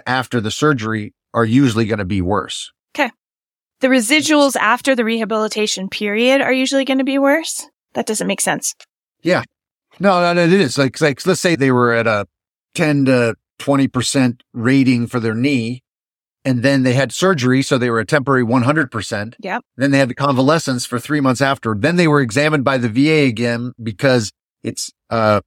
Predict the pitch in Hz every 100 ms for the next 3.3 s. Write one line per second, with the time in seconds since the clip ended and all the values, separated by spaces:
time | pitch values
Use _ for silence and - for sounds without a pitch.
0 | _ _ - 113 127 113 113 117 139 131
1 | 98 110 107 95 110 135 113 101 98 120
2 | _ _ _ _ _ _ _ 135 165 156
3 | 139 135